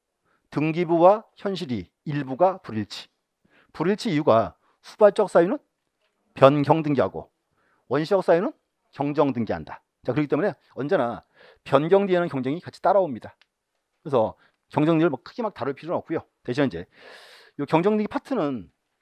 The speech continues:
똑같이 가면 돼요. 변경이랑 똑같이 가면 되고요. 대신에, 어, 우리 시험은 그게 자주 시험 나왔어요. 직권 등기가, 직권 경정 등기가. 그래서 이제 그게 어딘가 하면 일단 책에서는 자, 넘어가 가지고요. 글로 가세요.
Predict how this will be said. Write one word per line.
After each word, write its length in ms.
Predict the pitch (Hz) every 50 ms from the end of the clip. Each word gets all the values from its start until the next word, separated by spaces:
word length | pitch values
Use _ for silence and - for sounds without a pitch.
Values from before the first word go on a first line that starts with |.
| _ _ -
똑같이 300 | 226 - - 262 - 226
가면 140 | 202 175 156
돼요. 100 | 139 131
변경이랑 420 | - 127 131 131 143 139 117 107
똑같이 200 | - - 165 -
가면 120 | - 135 117
되고요. 260 | 104 98 151 180 - -
대신에, 360 | _ - 135 156 143 110 110 98 - - _ _ _ _ _ _ _ _ _ _ _ _ _ _ _ _ _ _
어, 320 | 110 107 101 101 101 95 104
우리 200 | 131 151 190 202
시험은 380 | - - - 269 269 262 254
그게 180 | 226 - 143 170
자주 200 | 170 - 135 135
시험 220 | 135 - 202 196
나왔어요. 420 | 190 156 117 101 - 101 87 78 - _ _ _ _ _ _ _ _ _ _ _ _ _
직권 420 | - - 147 - - 220 208 202
등기가, 360 | 165 147 127 98 98 - - - _ _ _ _ _ _ _ _ _ _
직권 480 | - - 147 - _ - 180 175 175 160
경정 360 | - - 127 131 127 127 120
등기가. 320 | 101 98 87 73 - - - _
그래서 220 | - 156 127 107
이제 180 | 98 - - - _ _ _ - - _ _ -
그게 140 | - 143 151
어딘가 280 | 131 123 160 165 156 147
하면 200 | 143 196 185 - _ _ _ _ _ _ _ _ _ _ _ _ _ _ _ _ _ _ _ _ _ _ _
일단 200 | - 127 143 143
책에서는 720 | 151 - 240 226 233 214 214 202 185 185 185 185 180 185 180
자, 120 | - 113
넘어가 320 | 113 120 131 147 143 143
가지고요. 340 | 135 131 120 123 151 226 214 165
글로 220 | - 156 147 147
가세요. 340 | 135 104 - - - -